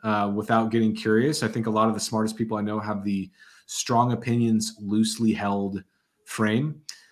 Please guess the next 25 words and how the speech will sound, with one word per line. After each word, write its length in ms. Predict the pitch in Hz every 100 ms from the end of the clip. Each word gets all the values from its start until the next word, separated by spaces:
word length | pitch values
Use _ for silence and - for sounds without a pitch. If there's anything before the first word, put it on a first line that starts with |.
| _
Um, 380 | 101 101 95 95 -
I 80 | 143
do 160 | 160
think 180 | 170 160
there's 160 | 147 131
a 40 |
lot 180 | 135 135
of 60 |
utility 460 | 127 117 131 127 135
in 80 | 123
having 440 | 113 113 110 110
experts 560 | 110 113 - 123 143 -
that 360 | 113 110 107
we 120 | 110 107
can 240 | 98 95
lean 180 | 135 185
on, 400 | 98 92 98 95 _ _ _ -
but 560 | 95 117 110 110 - _
I 120 | 117
also 360 | 123 131 127 127
think 320 | 117 120 110 -
that 260 | 110 107
there 180 | 107 107
is 160 | 104 107
an 160 | 110